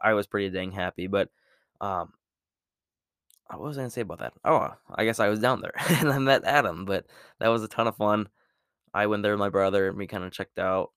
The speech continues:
what the industry had to offer. And I guess that was kinda my big, you know,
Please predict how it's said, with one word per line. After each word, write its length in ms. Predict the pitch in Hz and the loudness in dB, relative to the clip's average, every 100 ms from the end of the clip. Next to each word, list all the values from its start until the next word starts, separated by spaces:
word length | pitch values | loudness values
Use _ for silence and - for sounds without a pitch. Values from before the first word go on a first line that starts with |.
| _ _ - | _ _ -12
what 220 | 78 90 - | -10 -8 -8
the 220 | 101 73 | -8 -6
industry 420 | 92 90 - 92 | -8 -10 -8 -6
had 120 | 92 | -2
to 100 | 95 | 0
offer. 360 | - 135 - 98 | 0 0 0 -2
And 140 | 101 | -2
I 60 | 101 | 0
guess 180 | 101 - | -2 2
that 80 | 104 | 0
was 120 | 101 | 2
kinda 180 | 107 104 | -2 -2
my 200 | 101 95 | -2 -2
big, 280 | 104 110 - - _ _ | -2 -2 -4 -16 _ _
you 60 | - | -14
know, 180 | 95 | -12